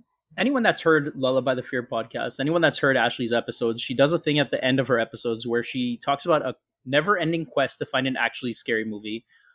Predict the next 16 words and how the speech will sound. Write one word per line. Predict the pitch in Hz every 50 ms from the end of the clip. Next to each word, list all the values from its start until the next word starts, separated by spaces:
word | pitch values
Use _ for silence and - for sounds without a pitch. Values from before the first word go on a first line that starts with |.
| _ -
Um, | 131 123 123 120 127 -
she | - - - 175 170 165
pitches | 151 - 180 160 - 175 151 131
one | 143 135 147 147
of | 143 131 127 127
the | 127 135
movies | 131 131 123 135 123 120
that | 123 113
she | - - - 175 170 170
recently | 160 143 151 147 - - 156 151 139
has | 123 135 123 -
seen | - 147 143 147 143
or | 135 120 120 120 120 117
that | 107 123 117 -
she's | - 135 120 123
researched, | 131 131 117 - 135 139 151 151 - -